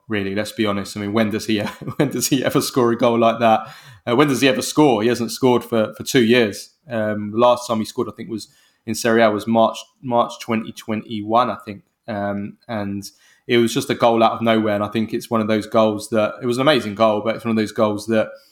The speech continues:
you know, he could hit that a hundred times and probably only once or twice <laughs> he would score. Uh, it was, the first thing that it reminded me of was, was, this was a long time ago, uh, when I was a young kid, when,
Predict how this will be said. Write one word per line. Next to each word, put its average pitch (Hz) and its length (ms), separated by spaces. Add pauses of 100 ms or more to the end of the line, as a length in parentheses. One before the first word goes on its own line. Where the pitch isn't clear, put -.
(440)
you 113 100
know, 107 80
he 110 120
could 107 160
hit 117 180
that 117 140
a - 20
hundred 110 320
times 107 460
and 101 240 (100)
probably 107 320
only 104 200
once 107 540
or 113 120
twice - 580
<laughs> - 60
he 113 160
would 110 100
score. 107 560
Uh, 104 260
it 113 120
was, 110 180 (440)
the 127 60
first 190 300
thing 170 120
that 151 100
it - 20
reminded 131 460
me 107 100
of 104 160
was, 104 320
was, - 420 (400)
this 131 160
was 117 100
a 117 40
long 113 180
time 113 280
ago, 101 260 (500)
uh, 107 80
when 110 140
I 110 80
was 101 140
a 104 40
young 104 260
kid, 107 360
when, 107 380